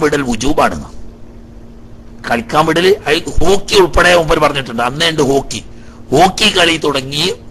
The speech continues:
പന്ത് കളി തുടങ്ങിയുള്ള കുട്ടികളുടെ ശരീരത്തിന്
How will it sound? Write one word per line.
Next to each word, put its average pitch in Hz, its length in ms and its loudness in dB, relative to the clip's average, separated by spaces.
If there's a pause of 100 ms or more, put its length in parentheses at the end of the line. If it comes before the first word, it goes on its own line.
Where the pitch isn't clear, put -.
(140)
പന്ത് 143 380 2
കളി 147 180 2 (100)
തുടങ്ങിയുള്ള 131 580 0 (540)
കുട്ടികളുടെ 165 560 0
ശരീരത്തിന് 147 840 0